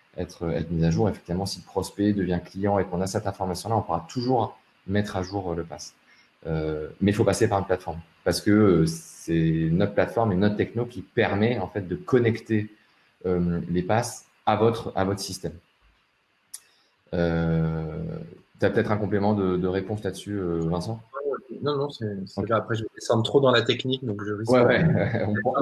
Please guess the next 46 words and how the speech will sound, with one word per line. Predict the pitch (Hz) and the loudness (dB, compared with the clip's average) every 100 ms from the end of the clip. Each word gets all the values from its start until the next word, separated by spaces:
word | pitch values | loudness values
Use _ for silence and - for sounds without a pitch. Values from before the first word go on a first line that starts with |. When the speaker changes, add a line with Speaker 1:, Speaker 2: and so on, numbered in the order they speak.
| - | 4
Speaker 2:
Oui. | 107 - - - 110 | 4 4 0 -2 -4
Speaker 1:
on | 110 | 0
pourra, | 120 127 135 | 2 4 4
mais | 117 | 2
Speaker 2:
Je | |
vais | 139 | 0
Speaker 1:
plus | 120 107 | -4 -6
en, | 98 95 - | -6 -6 -6
en, | 92 85 | -6 -4
Speaker 2:
je | - | 0
vais | 135 | 0
vous | 139 | 2
éviter | 139 139 131 | 0 0 2
ça | 135 | 2
ce | 127 | 2
matin. | 120 117 98 - | 2 2 0 0
Speaker 1:
Voilà. | 98 160 | 2 2
<laughs> | 139 - 107 - - _ _ _ _ _ - | 0 -2 -4 -8 -18 _ _ _ _ _ 0
Euh, | 101 101 98 98 98 95 98 95 95 95 - - - - | 2 4 4 4 4 4 4 4 2 -2 -12 -20 -20 0
et | 110 113 113 - 82 - 117 | 4 4 2 -10 -20 -10 -2
donc, | 117 113 | -2 0
euh, | 131 117 131 | 0 0 2
une | 147 | 0
autre | 147 | 2
question | - 160 | 0 0
qui | 160 131 | 0 2
est, | 120 | 2
euh, | 117 120 117 | 2 0 -6
cette | 135 - | -8 -4
règle | 147 127 | -2 -2
de | 127 | 0
un | 139 | 0
pour | 147 143 - | -2 -4 -8
trois | - 139 135 | 0 0 0
pour | 117 | -4
le | |
partage | 120 113 135 113 | -4 -2 -4 -2
est-elle | 110 | -2
valable | 107 113 113 | 2 0 -2
pour | 113 | -6
tout | 123 | -10
type | 117 113 | -8 -8
de | |
secteur | 113 110 | -6 -4
d'activité ? | 107 113 113 151 | -4 -4 -2 2
Alors, | 117 104 | 4 2